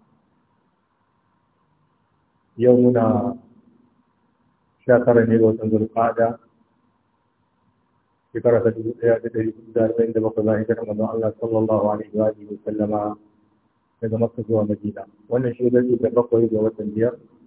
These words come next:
shekara ta dubu biyu da ishirin da shida a kalandar Turawa. Ba mu gushe ba, idan yan uwa ba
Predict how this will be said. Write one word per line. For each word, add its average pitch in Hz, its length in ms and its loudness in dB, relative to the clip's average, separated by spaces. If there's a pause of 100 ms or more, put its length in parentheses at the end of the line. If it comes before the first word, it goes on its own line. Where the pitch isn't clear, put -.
(1200)
shekara 110 320 0
ta 110 160 -2
dubu 107 240 -6
biyu 110 160 -4
da 110 80 -4
ishirin 110 320 -4
da 104 80 -4
shida 104 240 -2 (560)
a 110 80 -10
kalandar 107 480 -2
Turawa. 101 400 -2 (4000)
Ba 104 80 -4
mu 110 160 -2
gushe 123 240 2
ba, 120 240 6
idan 113 160 0
yan 120 80 -2
uwa 120 160 2
ba 110 80 0